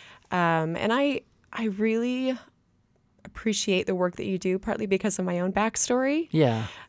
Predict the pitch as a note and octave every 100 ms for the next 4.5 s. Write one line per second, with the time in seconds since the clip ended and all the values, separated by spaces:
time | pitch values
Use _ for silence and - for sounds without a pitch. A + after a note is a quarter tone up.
0 | - G#3+ A3 C4 D4 C#4+ - - C4 C4+
1 | C4+ A3 - - F#3+ - E3+ D#3+ F#3+ G3+
2 | - A3+ F#3 - F#3+ F#3 F#3 G3 F#3+ F#3
3 | - - _ - - _ _ - - A3+
4 | A3+ A3+ G#3 G#3